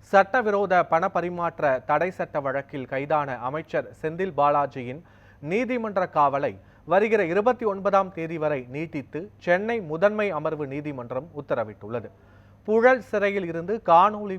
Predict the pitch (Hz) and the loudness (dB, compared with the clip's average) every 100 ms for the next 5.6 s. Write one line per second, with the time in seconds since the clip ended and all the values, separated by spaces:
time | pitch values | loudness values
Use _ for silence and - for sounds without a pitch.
0 | 170 139 156 175 - 180 196 208 156 156 | -6 -4 -4 -4 -6 -4 -4 0 4 4
1 | 156 139 139 120 131 170 170 170 156 135 | 4 0 -6 -2 2 2 0 -10 -10 -10
2 | 113 135 135 107 - _ _ _ 160 170 | -6 -4 -4 -8 -16 _ _ _ 2 2
3 | 247 262 254 233 - - _ 151 175 165 | 6 6 6 2 -6 -20 _ -4 0 4
4 | 143 135 208 170 160 147 135 156 160 175 | 4 4 2 2 0 -6 -2 2 4 2
5 | 143 127 160 180 170 | -4 -8 -12 -12 -14